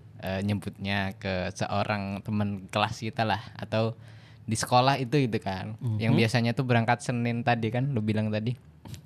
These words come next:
Speaker 1: Yang, "Aduh, Senin,
Speaker 2: Aduh,
Speaker 1: wah,
Speaker 2: Senin upacara.
Speaker 1: sebuah
Speaker 2: Aduh.
Speaker 1: musibah yang besar," gitu.
Speaker 2: Musibah.
Speaker 1: <laughs> Tapi jadi semangat gitu loh.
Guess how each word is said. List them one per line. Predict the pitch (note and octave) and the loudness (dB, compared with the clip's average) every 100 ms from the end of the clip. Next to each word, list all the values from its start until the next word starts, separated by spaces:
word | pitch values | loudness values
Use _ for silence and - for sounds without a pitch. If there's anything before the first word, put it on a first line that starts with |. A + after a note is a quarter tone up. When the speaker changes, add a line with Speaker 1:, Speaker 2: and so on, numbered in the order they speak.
| - - - - - - | -20 -20 -20 -20 -20 -6
Speaker 1:
Yang, | A#2 A2+ - | -2 -2 -2
"Aduh, | - D3+ D#3 D#3 | -6 -6 -6 -8
Senin, | D3+ - D3+ D3 - - | -10 -6 -4 -4 -6 -4
Speaker 2:
Aduh, | C#3+ C#3+ C#3+ B2+ | 0 2 4 4
Speaker 1:
wah, | G#2+ - | 2 -4
Speaker 2:
Senin | G2+ A#2+ A#2+ | 0 2 4
upacara. | - A2 G#2+ | 2 4 4
Speaker 1:
sebuah | A2 C3+ C3+ | 6 6 6
Speaker 2:
Aduh. | C3 | 4
Speaker 1:
musibah | C3+ C3+ C3+ C3 | 4 4 4 4
yang | C#3 | 4
besar," | B2+ B2 C#3+ C3 | 0 2 2 4
gitu. | A2+ | 4
Speaker 2:
Musibah. | A2+ C3 B2 D3 | 6 8 8 8
Speaker 1:
<laughs> | D3 C#3+ D3 C#3+ C3 - - - B3+ A3+ - G#3+ - F3 - - G3 A2+ - A2 - | 8 6 4 4 0 -2 -8 -8 -6 -6 -6 -8 -6 -6 -8 -12 -10 -10 -10 -8 0
Tapi | C#3 G3 | 2 4
jadi | G3+ | 4
semangat | A3+ A#3 C4+ C#4 A#3+ | 6 6 6 4 2
gitu | G3 G3 | 2 4
loh. | D3 B2+ | 4 4